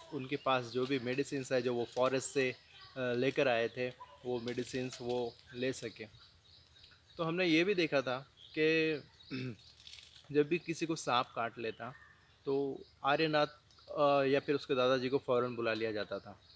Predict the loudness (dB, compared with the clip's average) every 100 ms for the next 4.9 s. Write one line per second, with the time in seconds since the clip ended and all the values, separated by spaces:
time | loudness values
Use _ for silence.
0 | -20 _ -20 _ _ _ -2 2 6 6
1 | 6 2 2 0 2 0 0 0 0 0
2 | -2 -4 -2 -2 -2 -2 -2 -2 -4 -2
3 | -2 -2 0 -2 -2 -4 -2 -4 -4 -6
4 | -6 -8 -6 -8 -8 -6 -4 -4 -6